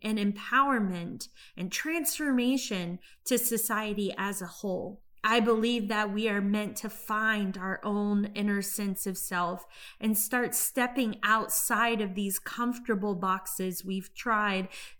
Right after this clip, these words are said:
to put ourselves in. The beauty of human design is that it says to follow your bliss. It says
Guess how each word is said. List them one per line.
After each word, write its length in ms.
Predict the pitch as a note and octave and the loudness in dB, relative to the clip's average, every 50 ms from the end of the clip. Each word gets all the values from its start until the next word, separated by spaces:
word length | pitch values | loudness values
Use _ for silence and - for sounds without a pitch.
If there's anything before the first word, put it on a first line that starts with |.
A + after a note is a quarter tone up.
| - - | -10 -2
to 440 | - A#3+ G#3+ G#3 G#3 G#3 G3 G3+ - - - - - - - | 0 2 4 4 4 4 2 2 -4 -12 -18 -18 -18 -18 -8
put 300 | - B3 A#3+ F#3+ - - | -2 -2 -2 -2 -2 -4
ourselves 560 | F#3+ F#3+ F#3 - - F3+ - - G3+ - - | -4 -4 -4 -6 -6 -6 -6 -6 -6 -8 -8
in. 360 | - F#3 - - G#3+ A3+ - - - - - A3 | -8 -8 -8 -8 -10 -10 -12 -14 -16 -4 4 4
The 80 | A3+ | 4
beauty 460 | G#3+ F#3+ G#3+ A3+ B3+ C4 A#3+ C4 B3+ | 4 4 4 4 4 4 4 6 4
of 140 | B3+ A#3+ - | 4 4 2
human 340 | - - B3+ B3 A#3+ A#3+ A#3 | 0 0 2 2 4 2 2
design 640 | G#3 A3+ G#3+ A3 A3 G3+ G#3+ G#3+ G#3+ G#3+ G#3+ G#3+ | 2 2 0 0 -2 -2 -2 -2 0 0 -2 -2
is 280 | A3 - A#3 A3+ G#3 F#3+ | 0 0 0 0 2 0
that 220 | G#3 A3 A3 A3 | 0 0 2 2
it 160 | G#3+ A3 E3 - | 2 0 0 0
says 520 | - - - C4 B3 C4 C4+ A#3 - - | -2 0 0 2 2 4 4 2 2 0
to 140 | - - C4 | 0 0 0
follow 920 | - - - - - - - B3 A3+ B3 C4 D4 D4+ D#4+ D#4+ E4 E4 E4 E4 - - - - - | 0 -2 -6 -10 -2 2 4 6 6 6 4 4 2 2 2 2 0 -2 -4 -6 -12 -16 -14 -8
your 260 | - G#3+ B3 C#4+ C#4 | -2 0 2 2 2
bliss. 880 | A3+ G3+ A3+ A3 A3 A3 A3 G#3+ F3+ C#3 - - - - - - - - - - - - - - - | 2 2 0 0 0 0 0 0 0 -2 -4 -4 -4 -4 -4 -6 -8 -10 -14 -18 -20 -20 -20 -4 2
It 180 | A3+ B3+ C4 - | 2 4 4 4
says 460 | - - D4 C#4 C#4 C4 B3+ - - | 2 0 0 2 2 2 2 0 -2